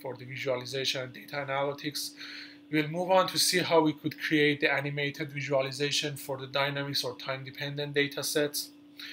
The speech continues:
So make sure you click on the next page here. Uh, <clears throat> in order to show the time dependency or dynamics, we could just combine different frames and show the final visualization as an animated,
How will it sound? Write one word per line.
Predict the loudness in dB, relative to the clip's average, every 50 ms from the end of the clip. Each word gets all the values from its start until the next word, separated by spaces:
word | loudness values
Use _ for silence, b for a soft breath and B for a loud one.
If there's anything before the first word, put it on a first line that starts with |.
| B B B B B B B
So | B -10 -6
make | -4 -2 -2
sure | 0 0 0 0
you | -2
click | -4 -6 -8 -8 -8 -6 -8
on | -8 -8
the | -8 -8
next | -6 -4 -4 -2 -2 -4 -4 -2
page | -2 -2 -2 -2 -2 -4 -2 0
here. | 0 4 4 6 4 4 2 -4 -14 -20 -20 -20 -20 -20 -20 -20 -20 -20 _ _ _ _ _ _ _ -20 -20 _ _ _ _ _ _ _ _ _ -16 -16 B B B B B B B B B B B B B -2 2
Uh, | 4 4 6 6 6 4 4 2 0 0 2 4
<clears throat> | 6 6 6 6
in | 6 4 4
order | 6 6 4
to | 4 2 0
show | 2 4 4 6 4 4
the | 2 0
time | -2 2 2 2 4 2
dependency | 0 -2 0 0 -2 0 0 -2 -2 0 0 2 2
or | 2 2 2
dynamics, | 2 2 2 4 2 0 -2 -2 -2 0 0 -2 -2 -4
we | -8
could | -12 -12 -14 -12 -10
just | -4 -4 -4 -2 -2
combine | -2 -4 -4 -2 0 0 2 2 0 0 -4 -8 B B B B B B -4
different | -4 -2 0 0 0 0 0 -4
frames | -2 0 2 2 2 0 -2 -4 -4 -4
and | -2 2 2
show | 4 4 6 4 4 4 2 0 0 -2 B B B B B B -10
the | -6 -2
final | -2 0 0 0 -2 -2
visualization | -4 -6 -4 0 2 2 2 2 0 2 2 2 2 2 0 0
as | 0 0 0 -2 -4
an | -4 -4
animated, | -4 -6 -6 -8 -8 -8 -8 -8 -4 0 0 0 0 -2